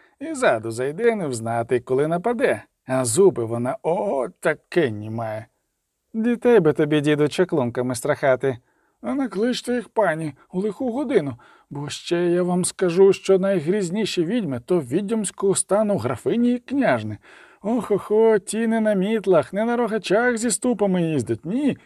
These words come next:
ті на чорних котах чвалують». «Ха-ха-ха, то правда ж, бо ж на вігілію Саовіну ту одну однісіньку нічку в році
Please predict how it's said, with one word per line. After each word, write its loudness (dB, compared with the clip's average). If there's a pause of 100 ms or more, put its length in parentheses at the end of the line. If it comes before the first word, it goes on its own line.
ті -6
на -2
чорних -2
котах 4
чвалують». -4 (400)
«Ха-ха-ха, 0 (560)
то -12
правда 0
ж, -8 (260)
бо -6
ж -4
на 0
вігілію 4
Саовіну 2
ту 0 (200)
одну -2
однісіньку 0
нічку -4
в -2
році -2